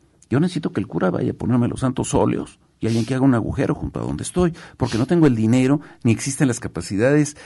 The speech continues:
tecnológicas ahí o sanitarias para poder atender un ataque de apendicitis.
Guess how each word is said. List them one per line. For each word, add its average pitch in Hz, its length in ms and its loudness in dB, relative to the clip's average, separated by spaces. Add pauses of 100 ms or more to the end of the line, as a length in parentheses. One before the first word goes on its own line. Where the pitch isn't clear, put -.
(140)
tecnológicas 117 800 0
ahí 139 280 0 (140)
o - 140 6
sanitarias 117 600 0
para 110 240 -2
poder 151 260 0
atender 104 400 -2
un 87 100 -4
ataque 98 240 -6
de 90 60 -2
apendicitis. - 760 -12